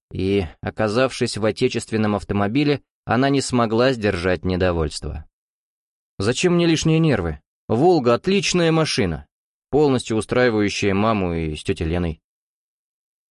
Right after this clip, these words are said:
«Это именно они ездят на ней большую часть времени. Мы в Москву прилетаем несколько раз в год. Привозить из-за этого импортную машину нецелесообразно.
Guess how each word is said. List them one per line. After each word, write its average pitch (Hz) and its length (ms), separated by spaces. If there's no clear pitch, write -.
«Это 113 220
именно 190 320
они 185 260
ездят 117 320
на 101 120
ней 98 100
большую 90 320
часть 92 220
времени. 82 480
Мы 147 200
в 135 40
Москву 156 440
прилетаем 123 520
несколько 113 340
раз 107 160
в 92 60
год. 101 260
Привозить 110 520
из-за 107 240
этого 117 280
импортную 113 460
машину 120 480
нецелесообразно. 117 1120